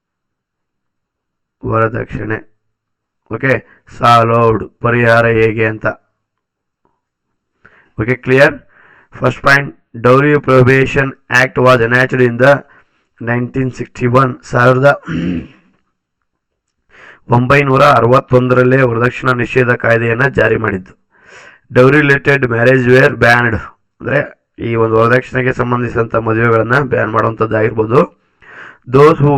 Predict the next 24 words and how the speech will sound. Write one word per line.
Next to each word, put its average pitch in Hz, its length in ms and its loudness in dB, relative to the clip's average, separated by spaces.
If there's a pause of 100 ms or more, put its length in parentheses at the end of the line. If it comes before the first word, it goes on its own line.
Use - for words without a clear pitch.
violated 139 540 2 (120)
this 127 140 -2 (320)
act - 220 -6 (640)
can 127 160 2 (120)
be 131 60 4 (120)
fined 127 340 2 (1400)
ಆರ್ 123 220 2
ಎಸ್ - 180 -4 (580)
five 123 280 0
thousand 123 360 4
rupees 135 280 -4 (280)
or 127 160 6 (720)
imprisoned 139 680 2 (100)
for 127 180 4 (600)
six 135 140 -4 (280)
month. 127 320 0 (720)
ಅಂದ್ರೆ 127 200 2 (440)
ಏನಾದ್ರೂ 127 500 0
ಈ 139 220 -2 (500)
<clears throat> 156 440 -6
ದೌರಿ 127 380 2
ಕಾಯ್ದೆಯನ್ನ 127 540 2
ನಿಷೇಧ 131 440 -2
ಮಾಡಿದ್ರೆ, 117 520 2